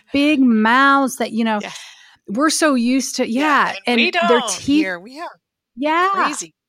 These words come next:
Speaker 1: And
Speaker 2: bad
Speaker 1: their,
Speaker 2: teeth.
Speaker 1: their teeth were healthy.
Speaker 2: Mm-hmm.
Speaker 1: So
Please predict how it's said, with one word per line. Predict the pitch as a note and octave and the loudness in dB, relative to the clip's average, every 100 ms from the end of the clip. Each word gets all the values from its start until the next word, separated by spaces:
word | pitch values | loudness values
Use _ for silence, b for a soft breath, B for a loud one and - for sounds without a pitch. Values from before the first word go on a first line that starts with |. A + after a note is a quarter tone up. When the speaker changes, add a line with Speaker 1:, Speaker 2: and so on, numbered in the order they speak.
| b b - D#3+ | b b -8 0
Speaker 1:
And | C4+ | 2
Speaker 2:
bad | |
Speaker 1:
their, | D4 | 2
Speaker 2:
teeth. | - D#3 - _ - | -2 -8 -20 _ -6
Speaker 1:
their | C#4+ | -6
teeth | B3+ D#4 D#4+ | -4 -6 -4
were | D#4+ C4+ | -4 -2
healthy. | F4 F#4+ G3 - | -2 -2 -6 -8
Speaker 2:
Mm-hmm. | G3+ A3+ - - - - - | -16 -20 -20 -20 -20 -18 -6
Speaker 1:
So | - D4+ C#4+ | 0 2 2